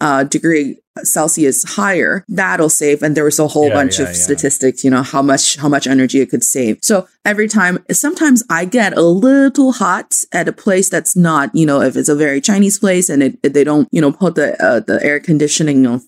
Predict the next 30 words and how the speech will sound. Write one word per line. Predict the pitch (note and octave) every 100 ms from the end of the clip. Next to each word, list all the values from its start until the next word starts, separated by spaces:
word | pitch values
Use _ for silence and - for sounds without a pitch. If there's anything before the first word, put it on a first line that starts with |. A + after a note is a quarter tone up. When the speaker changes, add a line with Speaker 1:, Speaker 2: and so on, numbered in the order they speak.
| -
Speaker 1:
full | D#3 C#3 C3
blast, | D#3+ D#3 C3+ - -
I | E3
do | D#3 B3+ B3
get | G#3+
a | G3
little | F#3 F3
hot. | F#3+ G3 -
And | E3+ F#3
then | F3 E3+
when | D#3+ D3
I'm | D#3
like, | D#3 D3 -
"Uh, | A3 B3+ B3+ A#3 A3+ A3
I | F#3
wish | G3 G#3
it | F3+
was | E3+
colder." | - A4 G4 F4
And | E4+
then | D#4+
I |
was | A#3+ B3
like, | C4+
"Huh, | - B4+ - -
I | C5
am | G#3
saving | - B3+ A3+ F#4
Speaker 2:
Hmm. | F#4+
Speaker 1:
energy." | B4 G#4+ D3